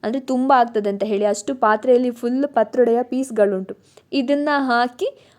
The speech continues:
ಆಮೇಲೆ ಒಂದ್ ಸ್ವಲ್ಪ ಹೊತ್ತು ಕುದಿ ಬೆರೆಸಿ ಆಮೇಲೆ ಅದನ್ನ ಇಳಿಸುವಂಥದ್ದು. ಈ ರೀತಿಯಾಗಿ ನಾವು ಮಂಗಳೂರು ಶೈಲಿಯಲ್ಲಿ ಪತ್ರೊಡೆಯನ್ನ ಮಾಡುವಂಥದ್ದು. ನಿಮ್ಮ ಕಡೆಯಲ್ಲಿ ಯಾವ ಥರ ಮಾಡ್ತಾರೆ ಅಂತ ಹೇಳಿ ಕಾಮೆಂಟ್ ಬಾಕ್ಸಲ್ಲಿ ಕಾಮೆಂಟ್ ಮಾಡಿ.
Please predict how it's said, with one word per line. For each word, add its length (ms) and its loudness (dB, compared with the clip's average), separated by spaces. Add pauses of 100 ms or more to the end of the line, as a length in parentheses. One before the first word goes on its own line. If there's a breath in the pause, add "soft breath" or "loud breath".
ಆಮೇಲೆ 300 2
ಒಂದ್ 220 -2
ಸ್ವಲ್ಪ 300 -4
ಹೊತ್ತು 360 -4
ಕುದಿ 300 2
ಬೆರೆಸಿ 520 0
ಆಮೇಲೆ 360 2
ಅದನ್ನ 260 0 (500 soft breath)
ಇಳಿಸುವಂಥದ್ದು. 680 -2 (500)
ಈ 260 2
ರೀತಿಯಾಗಿ 640 -2
ನಾವು 340 0
ಮಂಗಳೂರು 440 -2
ಶೈಲಿಯಲ್ಲಿ 680 0
ಪತ್ರೊಡೆಯನ್ನ 760 -2
ಮಾಡುವಂಥದ್ದು. 600 0
ನಿಮ್ಮ 340 -4 (440 soft breath)
ಕಡೆಯಲ್ಲಿ 380 4
ಯಾವ 240 4
ಥರ 240 2
ಮಾಡ್ತಾರೆ 460 -2
ಅಂತ 160 -4
ಹೇಳಿ 300 -2
ಕಾಮೆಂಟ್ 420 -2
ಬಾಕ್ಸಲ್ಲಿ 480 -2
ಕಾಮೆಂಟ್ 460 -2
ಮಾಡಿ. 400 -2